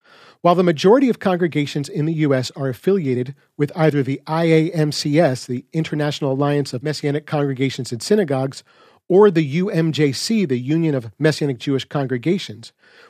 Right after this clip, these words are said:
we were also able to sample leaders from the U M J A, Tikkun, C T O M C, A M C, and leaders who are unaffiliated. More than three quarters of the survey responses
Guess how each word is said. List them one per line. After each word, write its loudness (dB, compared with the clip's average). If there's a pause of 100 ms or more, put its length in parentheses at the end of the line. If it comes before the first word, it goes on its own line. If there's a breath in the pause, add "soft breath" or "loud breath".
we -2
were 0
also 0
able 0
to -2
sample -2
leaders -4
from -4 (240 soft breath)
the -4
U 2
M 2
J -4
A, 0 (320)
Tikkun, -2 (260)
C -4
T 0
O 6
M 2
C, -4 (240)
A 2
M 0
C, -4 (360 soft breath)
and 2
leaders 2
who 2
are 2 (100)
unaffiliated. -4 (840 soft breath)
More 4
than 2
three 0
quarters 2
of -8
the -2
survey 0
responses -4